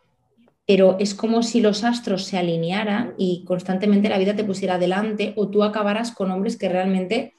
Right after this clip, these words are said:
no están, entre comillas, a tu nivel en cuanto a desarrollo emocional. Entonces, yo siempre pienso que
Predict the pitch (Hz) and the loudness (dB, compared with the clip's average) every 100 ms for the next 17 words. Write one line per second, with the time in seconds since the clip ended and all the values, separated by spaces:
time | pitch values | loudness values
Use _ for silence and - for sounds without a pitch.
0 | _ _ _ - 202 202 208 208 240 196 | _ _ _ 0 2 2 2 2 2 2
1 | 185 180 185 208 202 185 196 185 175 165 | 2 0 0 0 -2 0 2 4 2 2
2 | 180 214 208 190 180 180 180 180 180 165 | 2 4 2 0 -2 0 2 2 0 -6
3 | 160 175 190 202 196 196 165 160 170 170 | -4 -2 0 2 2 0 -6 -6 -4 -4
4 | 160 160 165 170 175 180 190 226 208 - | -4 -4 -2 2 2 4 2 2 2 0
5 | - 190 233 220 196 | -4 -2 -2 0 0